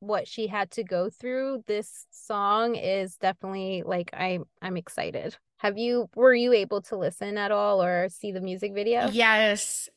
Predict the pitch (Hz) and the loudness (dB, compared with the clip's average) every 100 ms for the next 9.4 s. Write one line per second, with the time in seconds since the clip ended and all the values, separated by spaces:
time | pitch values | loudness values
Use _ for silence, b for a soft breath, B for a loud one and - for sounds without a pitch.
0 | - 226 214 185 196 - 220 214 233 226 | -6 2 4 4 2 0 2 4 2 0
1 | - 214 202 214 240 262 285 302 - 233 | 2 2 2 0 -4 -4 -2 -2 0 4
2 | 214 220 226 247 240 285 302 302 330 294 | 4 4 2 4 2 2 -2 -2 -4 -4
3 | 226 220 220 220 220 214 208 - - _ | -4 -6 -4 -2 0 2 2 0 -6 _
4 | 214 196 196 196 202 208 202 196 185 180 | 0 2 4 2 -2 -4 -6 -4 -2 -2
5 | 170 - 190 208 233 254 240 208 160 156 | -6 -8 -8 -4 -2 2 2 2 2 2
6 | 165 220 262 B B B B B B _ | 2 0 -4 B B B B B B _
7 | 233 233 226 202 - 202 240 233 - 247 | 4 6 4 2 -2 0 2 2 2 2
8 | 226 214 202 208 - 214 202 180 196 196 | 2 2 -2 -4 -4 -4 -4 -6 -4 -4
9 | 190 196 196 | -2 -4 -4